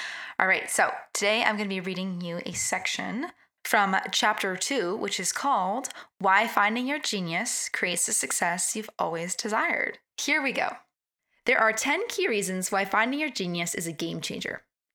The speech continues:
Number one, you'll be seen as a thought leader and the go-to expert in your field. When you're doing the thing that you were born to do, people notice and heads turn.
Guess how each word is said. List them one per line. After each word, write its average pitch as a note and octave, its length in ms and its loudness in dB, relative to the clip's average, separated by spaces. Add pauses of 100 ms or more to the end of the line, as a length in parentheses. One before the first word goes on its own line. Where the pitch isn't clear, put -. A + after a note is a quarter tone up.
(100)
Number G3+ 240 0
one, - 300 -4 (120)
you'll G3 80 0
be G#3 140 -2
seen C4 260 0
as D4+ 80 -2
a F4+ 80 -2
thought C4 300 -2
leader F3 220 -2
and F3+ 180 -2
the F3+ 60 -4
go-to A3+ 440 -2
expert - 280 0
in F3+ 120 -4
your E3+ 140 -4
field. - 360 -4 (840)
When B3 120 -2
you're B3 100 0
doing C4 260 0
the G4+ 80 -2
thing F#3+ 320 0
that F3+ 140 -4
you F#3+ 120 -2
were F3 80 -2
born F#3 300 -2
to F3+ 80 -4
do, E3+ 340 -2 (260)
people E4+ 300 0
notice G3 340 2
and - 140 -2
heads F3+ 340 -2
turn. - 280 -4